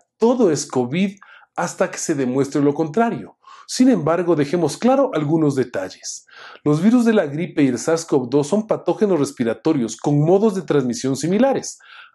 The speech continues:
Ambas infecciones suelen tener una presentación clínica similar. Así pues, es necesario distinguir entre las dos enfermedades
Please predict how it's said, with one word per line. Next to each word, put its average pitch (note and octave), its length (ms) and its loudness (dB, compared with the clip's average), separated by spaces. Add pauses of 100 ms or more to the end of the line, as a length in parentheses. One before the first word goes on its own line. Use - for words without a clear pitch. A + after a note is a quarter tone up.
Ambas A3 400 2
infecciones E3+ 680 0
suelen F3+ 320 0
tener C#3 240 0
una D#3 340 0
presentación D3 760 -2
clínica F3+ 420 -2
similar. C3+ 500 -4 (380)
Así B2 280 -4
pues, D#3 400 0
es D#3+ 120 -2
necesario E3+ 560 -2
distinguir D#3+ 640 -4
entre D3 240 0
las A#2 180 0
dos B2 160 -2
enfermedades D#3+ 720 -2